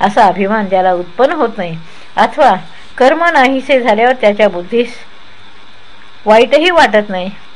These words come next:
किंवा सत्वगुण वाढल्यावर ज्यावेळेस सर्व इंद्रियात ज्ञान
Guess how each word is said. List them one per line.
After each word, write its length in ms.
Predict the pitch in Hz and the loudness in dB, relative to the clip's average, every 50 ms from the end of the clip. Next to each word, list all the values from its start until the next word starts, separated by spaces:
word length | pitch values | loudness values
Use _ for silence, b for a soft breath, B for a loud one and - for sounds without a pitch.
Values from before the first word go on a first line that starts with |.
| - - - - - - | -16 -16 -16 -16 -8 -4
किंवा 320 | 277 311 339 359 285 202 165 160 B B B B - - - | -4 -2 0 0 0 0 -2 -6 B B B B -8 2 2
सत्वगुण 460 | 269 294 294 311 330 339 320 330 330 | 2 2 4 2 0 0 2 0 0
वाढल्यावर 600 | 320 285 254 214 196 190 202 240 247 247 190 - 170 170 B B B B - - | 0 2 2 2 2 2 2 2 2 2 2 -2 -4 -8 B B B B -12 0
ज्यावेळेस 640 | 208 254 269 320 330 311 277 247 214 208 - - - | 4 6 6 6 6 4 4 2 2 0 -4 -2 -2
सर्व 220 | 254 269 320 320 | 0 0 2 2
इंद्रियात 500 | 302 - 233 233 220 226 240 240 240 220 | 0 0 0 -4 -2 0 4 4 4 4
ज्ञान 400 | 208 208 196 196 214 233 262 | 2 0 -2 0 2 2 2